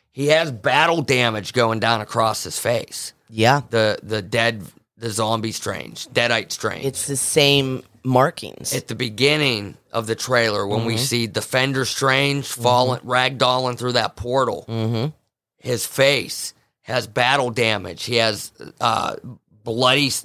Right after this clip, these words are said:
Speaker 1: like, rips or cuts going across his
Speaker 2: Looks like
Speaker 1: face.
Speaker 2: it looks like something clawed his
Speaker 1: Well,
Speaker 2: face.
Speaker 1: in the
Speaker 2: Yeah.
Speaker 1: exact same place.
Speaker 2: Mm-hmm.
Speaker 1: So, could this be the same Strange?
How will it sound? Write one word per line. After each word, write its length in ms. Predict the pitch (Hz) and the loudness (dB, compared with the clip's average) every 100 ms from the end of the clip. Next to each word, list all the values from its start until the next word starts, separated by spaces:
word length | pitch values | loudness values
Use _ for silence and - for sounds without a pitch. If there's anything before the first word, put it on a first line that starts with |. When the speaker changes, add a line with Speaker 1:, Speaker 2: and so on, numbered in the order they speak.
| - | -6
Speaker 1:
like, 300 | 120 117 - - _ | -2 -2 -2 -20 _
rips 500 | 113 135 147 - - - _ _ _ _ _ _ _ - | -2 0 0 -4 -14 -16 _ _ _ _ _ _ _ -18
or 100 | - | -16
cuts 460 | - - 160 - - | -4 -2 -2 -6 -2
going 260 | 143 131 | 0 0
across 420 | 127 135 143 147 | -2 2 4 4
his 140 | - 147 | 0 -2
Speaker 2:
Looks 140 | - | 2
like 100 | - | 0
Speaker 1:
face. 200 | 165 - - | 0 -2 -4
Speaker 2:
it 60 | |
looks 220 | 208 233 196 | 0 0 2
like 80 | |
something 240 | 180 151 147 | 2 0 0
clawed 400 | - 156 151 135 | 2 4 6 4
his 100 | 123 | 2
Speaker 1:
Well, 140 | 165 | 2
Speaker 2:
face. 260 | 123 82 98 | 2 0 2
Speaker 1:
in 180 | 160 165 | 2 4
the 80 | |
Speaker 2:
Yeah. 160 | 151 117 | 2 2
Speaker 1:
exact 320 | 95 151 151 - | 2 2 2 0
same 300 | 151 135 120 | 2 0 -2
place. 580 | - 135 156 135 - 127 | -8 0 2 0 -6 -6
Speaker 2:
Mm-hmm. 380 | 127 135 131 139 _ _ _ _ _ _ | -4 -4 -4 -6 _ _ _ _ _ _
Speaker 1:
So, 840 | _ _ - 151 151 143 131 123 - _ _ _ _ _ _ _ _ - | _ _ -4 2 4 4 2 0 -4 _ _ _ _ _ _ _ _ -2
could 220 | 156 143 | 0 2
this 200 | 160 160 | 0 0
be 200 | - 160 | 2 2
the 100 | 123 | 2
same 400 | - 143 135 131 | 0 2 2 2
Strange? 920 | - - - 127 143 160 185 220 - | -2 -2 0 2 4 2 -2 -4 -6